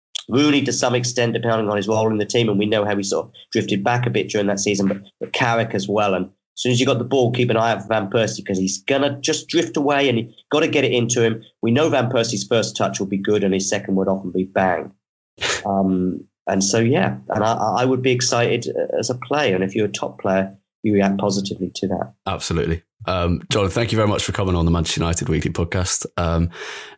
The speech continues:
Speaker 2: Even the Defeat is out now and available to buy from all good bookshops, I imagine, Waterstones, uh, Amazon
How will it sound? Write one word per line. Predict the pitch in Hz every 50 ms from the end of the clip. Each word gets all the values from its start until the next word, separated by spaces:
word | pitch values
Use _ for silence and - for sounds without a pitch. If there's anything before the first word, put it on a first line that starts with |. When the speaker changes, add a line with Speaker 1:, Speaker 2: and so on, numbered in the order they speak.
| _ -
Speaker 2:
Even | - 117 110 95 104 104 104
the | 101
Defeat | 87 101 - - 117 113 110 - - - - - - -
is | - 98 92 85 - - - - - _ -
out | 87 90 - 78
now | 90 90 92 95 92 - -
and | - 90 87 85 85 85 82 80 - - - _
available | - 95 87 95 90 85 78 85 80 80
to | - -
buy | - 78 78 78
from | 80 - - 85 82 80 78 85 - - _ _ _ _ -
all | - 95 95 92 82 80 - - _
good | - 92 87 80 - - - _
bookshops, | - 85 - - - - 95 - - - - - - - - - -
I | - 80 80
imagine, | 80 80 82 85 85 - 87 85 98
Waterstones, | - 90 95 92 82 - - - - 90 87 85 82 82 - - - - - -
uh, | - 80 80 76 69 -
Amazon | - 87 90 85 82 - 87 82 82 87 -